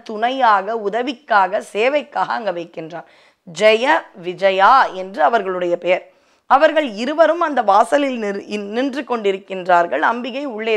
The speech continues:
தவம் ஏற்று கொண்டு இருக்கின்றாள். இந்த சமயத்துல தான் இந்த தவ வேடம்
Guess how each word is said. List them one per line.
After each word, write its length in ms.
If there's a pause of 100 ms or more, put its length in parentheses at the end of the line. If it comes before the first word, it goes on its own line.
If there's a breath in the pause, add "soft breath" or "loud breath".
தவம் 340
ஏற்று 340
கொண்டு 260
இருக்கின்றாள். 540 (440 soft breath)
இந்த 320
சமயத்துல 640
தான் 160
இந்த 160
தவ 360
வேடம் 420